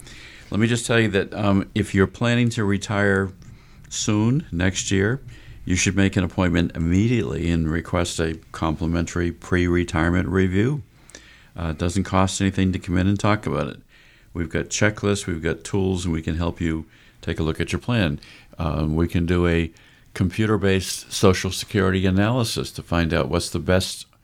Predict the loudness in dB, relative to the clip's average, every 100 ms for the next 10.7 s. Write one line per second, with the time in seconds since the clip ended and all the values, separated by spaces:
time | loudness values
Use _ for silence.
0 | _ _ -8 -2 2 0 0 0 0 2
1 | 0 2 0 0 -4 -4 -2 0 2 2
2 | 0 -4 -4 -4 -6 -6 -4 -2 -2 -4
3 | -8 -14 -20 -20 -8 -4 0 0 2 0
4 | -2 -2 2 2 0 -4 -18 -20 -20 -20
5 | -20 _ _ _ -20 _ -20 -14 -2 2
6 | 2 2 -2 0 2 4 2 2 0 2
7 | 2 2 2 2 2 2 0 0 0 2
8 | 0 -2 -2 0 2 2 0 0 0 2
9 | 2 2 -2 -2 -4 -4 -2 0 2 2
10 | 2 2 2 4 2 -2